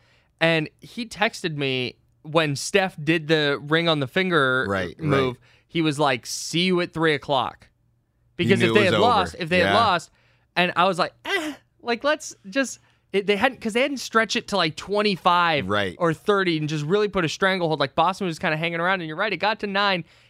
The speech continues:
Speaker 1: It never, it never reached a point like, "Oh my God, they're gonna lose."
Speaker 2: Right.
Speaker 1: But they got within, they got to the point where it's like, "Man, if Boston gets a stop and a three, now it's scary hours."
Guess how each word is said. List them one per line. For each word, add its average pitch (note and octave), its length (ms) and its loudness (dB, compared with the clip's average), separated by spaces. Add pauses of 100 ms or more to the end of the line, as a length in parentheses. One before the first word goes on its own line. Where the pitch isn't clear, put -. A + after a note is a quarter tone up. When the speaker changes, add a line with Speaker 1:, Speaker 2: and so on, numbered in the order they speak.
(100)
Speaker 1:
It G#3 200 2
never, A#3 520 0 (200)
it F#3+ 160 -4
never G#3+ 240 2
reached B3+ 240 -2
a E3 40 0
point E3+ 220 0
like, D#3 240 -2
"Oh D3 60 -6
my C#3+ 100 -2
God, B2+ 160 0
they're A#2+ 100 -4
gonna A2+ 140 -6
lose." G#2+ 520 -18
Speaker 2:
Right. F#2 300 -4 (440)
Speaker 1:
But E3 360 -2 (120)
they E3+ 180 0
got G3+ 280 0
within, G3+ 360 0
they E3+ 100 0
got G3 260 0
to - 80 -12
the G3 80 -2
point F3 360 -6
where D#3 340 0
it's D3+ 160 -2
like, C3+ 140 -2
"Man, C#3+ 180 0
if A#2 120 -6
Boston F3+ 340 -2
gets G3+ 180 -6
a C#3 40 -10
stop C#3+ 360 0
and C3+ 80 -4
a A#2+ 40 -4
three, C3+ 540 -2 (300)
now E3+ 600 2
it's D3+ 160 -2
scary B2 440 0
hours." - 380 -10